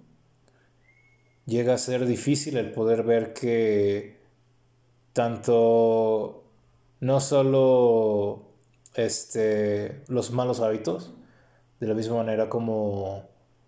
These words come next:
tener malas relaciones, termina volviéndose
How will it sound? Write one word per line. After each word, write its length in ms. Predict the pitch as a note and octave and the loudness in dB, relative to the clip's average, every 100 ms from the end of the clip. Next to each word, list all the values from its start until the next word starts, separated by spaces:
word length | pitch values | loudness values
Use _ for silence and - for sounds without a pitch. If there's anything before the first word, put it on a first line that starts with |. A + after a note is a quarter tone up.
| _ _ _ _ - | _ _ _ _ -6
tener 300 | A#2 A#2 A2+ | -2 -2 0
malas 280 | A#2 A#2 | 0 0
relaciones, 720 | A2+ G#2+ G#2+ G#2 C3 - - - - _ _ _ _ _ _ | 0 -2 -2 -4 -6 -8 -14 -20 -20 _ _ _ _ _ _
termina 720 | - A2+ A#2 B2 B2 B2 B2 A2+ | -6 -4 -2 0 0 0 0 0
volviéndose 1500 | A2 A2 A2+ A2+ A#2 A2+ - A#2+ A#2 A2+ A2 G#2 A2 - | 0 0 -2 0 -2 -2 -2 0 2 4 2 0 -6 -14